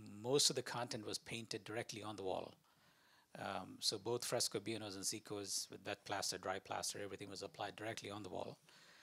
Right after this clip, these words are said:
And that became a unique, uh, exhibit experience that you can see here in some of the galleries.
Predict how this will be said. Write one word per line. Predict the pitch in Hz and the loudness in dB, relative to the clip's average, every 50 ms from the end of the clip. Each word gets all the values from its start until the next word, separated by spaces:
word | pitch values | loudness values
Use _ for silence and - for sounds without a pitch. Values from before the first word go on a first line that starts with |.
| - - - - - - | -20 -20 -20 -12 -4 -2
And | 117 110 110 | 0 4 6
that | 123 123 113 113 | 6 6 6 6
became | 120 - 135 123 123 117 | 4 4 4 4 4 2
a | 117 | 0
unique, | 110 117 117 123 127 127 - - - - - - - - | 0 2 2 2 2 0 0 -6 -10 -10 -16 -20 -16 -12
uh, | 110 107 - | -10 -4 -2
exhibit | - 107 98 113 104 107 98 | -2 0 0 0 0 0 2
experience | 90 - - - 113 104 101 95 - | 2 2 2 2 -2 -2 -2 -2 -4
that | 98 95 | -4 -6
you | 98 | -6
can | - 98 92 | -8 -6 -6
see | - - 107 98 | -4 -4 -4 -6
here | - 101 95 92 - - - - _ _ - - - - - - _ _ - | -6 -6 -8 -8 -8 -12 -16 -20 _ _ -20 -20 -20 -20 -20 -20 _ _ -8
in | 95 95 92 | -4 -2 -2
some | - 104 | -2 -2
of | 98 - | -2 -4
the | 95 | -2
galleries. | 92 95 98 95 - 104 104 101 - - | 0 0 0 0 -2 -4 -2 -2 -2 -2